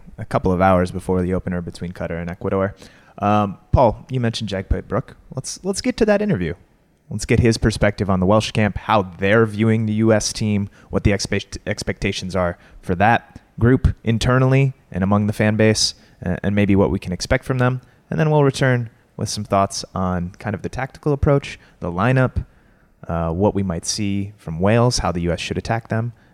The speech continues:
and maybe a prediction or two for the match on Monday night. Stay with us. Allocation Disorder.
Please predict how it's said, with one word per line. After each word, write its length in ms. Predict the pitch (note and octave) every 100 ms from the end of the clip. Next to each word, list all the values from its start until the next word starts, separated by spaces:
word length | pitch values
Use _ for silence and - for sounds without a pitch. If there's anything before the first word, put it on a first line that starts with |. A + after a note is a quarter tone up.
| -
and 120 | C#4+
maybe 280 | G4 F#4 F#4
a 40 |
prediction 480 | - D4 E4 - -
or 60 | G#2
two 320 | - E2 C#2+ _
for 180 | _ G#2
the 80 | G2
match 480 | G#2 G2 - - - - - _ -
on 160 | F2+
Monday 280 | F2 E2+ E2
night. 180 | D#2 - - -
Stay 220 | - A#2+
with 120 | G2+
us. 260 | - - -
Allocation 400 | G#2 F#2+ E2+ -
Disorder. 340 | - - -